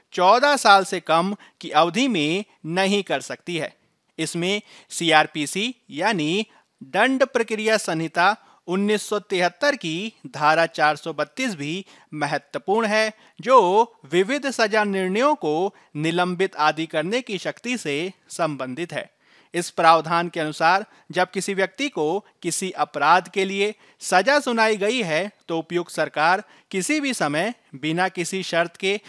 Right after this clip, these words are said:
या किसी भी शर्त पर सजा सुनाए गए व्यक्ति की सजा के निष्पादन को निलंबित कर सकती है या सजा के पूरे या किसी हिस्से को क्षमा भी कर सकती है।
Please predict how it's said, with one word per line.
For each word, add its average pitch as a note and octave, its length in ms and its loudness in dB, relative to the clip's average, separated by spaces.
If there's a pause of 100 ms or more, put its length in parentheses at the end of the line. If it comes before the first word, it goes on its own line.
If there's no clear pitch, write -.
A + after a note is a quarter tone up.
(180)
या D#3+ 80 0
किसी E3+ 340 -4
भी C4+ 140 -4
शर्त G3 280 0
पर D3+ 340 0 (160)
सजा E3 360 2
सुनाए E3+ 420 -2
गए E3+ 200 -2
व्यक्ति D#3 380 -8
की E3+ 160 -8
सजा E3+ 300 0
के E3 340 -4 (300)
निष्पादन D3+ 800 0
को G3+ 180 0 (320)
निलंबित D#3 560 -2
कर G#3 180 -2
सकती G3+ 380 -8
है G3+ 200 -2 (260)
या G3 400 4 (260)
सजा D#3+ 320 0
के E3 180 -10
पूरे E3 440 -4 (240)
या D#3+ 120 -2
किसी E3+ 320 -4
हिस्से - 360 -4
को D#3+ 340 -2
क्षमा G3+ 680 0
भी E3 180 -2
कर C#3+ 200 -6
सकती E3 360 -10
है। D3+ 160 -6